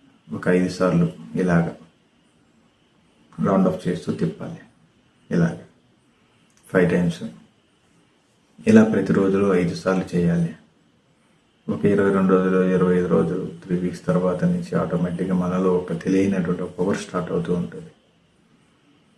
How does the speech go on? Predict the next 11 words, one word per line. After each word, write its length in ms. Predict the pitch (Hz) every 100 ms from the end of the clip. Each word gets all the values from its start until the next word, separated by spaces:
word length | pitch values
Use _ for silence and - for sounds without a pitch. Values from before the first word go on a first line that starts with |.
| _ _ _
ఇది 120 | 95 95
మేము 240 | 95 90
కొన్ని 320 | - 95 92
వేల 440 | 87 90 98 113 113
కేసులలో 580 | - 87 95 92 90
చూసాం 380 | 87 85 - 165 -
లైవ్గా. 380 | 180 - 185 175 - - - _ _ _ _ _ _ _ _ _ _ _ _ _ _ _ - -
చాలా 120 | 110
శక్తివంతంగా 640 | - - 104 95 90 90
పనిచేస్తుంది 640 | 85 87 85 82 - 87
ఇది. 100 | 85